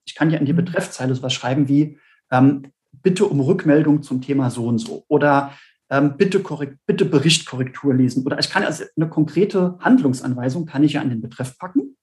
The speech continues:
Speaker 1: und kann dann trotzdem die E-Mail freundlich beginnen, mit einem privaten Thema beginnen. Ich kann aber auch genauso gut, theoretisch, oder nicht theoretisch, ich kann genauso gut auch in die P S,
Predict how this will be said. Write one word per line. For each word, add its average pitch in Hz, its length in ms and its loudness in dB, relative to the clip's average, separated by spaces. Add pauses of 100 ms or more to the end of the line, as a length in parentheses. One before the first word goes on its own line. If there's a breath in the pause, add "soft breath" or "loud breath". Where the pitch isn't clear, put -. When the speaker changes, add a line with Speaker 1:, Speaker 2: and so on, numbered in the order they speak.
Speaker 1:
und 156 80 -2
kann 214 140 0
dann 226 180 2
trotzdem 226 680 -2 (320 loud breath)
die 185 160 -8
E-Mail 139 480 4 (320)
freundlich - 560 -2
beginnen, 117 420 -2
mit 202 180 -2
einem 208 140 2
privaten 180 440 -4
Thema - 260 -14
beginnen. - 380 -20 (440 soft breath)
Ich - 120 -6
kann 240 120 0
aber - 140 2
auch 160 140 -4
genauso 208 440 0
gut, - 300 -6 (180)
theoretisch, 151 680 -2 (120)
oder 127 140 -6
nicht 220 160 2
theoretisch, 160 260 0
ich - 60 -10
kann 302 100 4
genauso 214 340 2
gut - 220 -4
auch 175 240 -2 (500 soft breath)
in 156 100 -2
die 185 80 -4
P - 160 -8
S, - 320 -6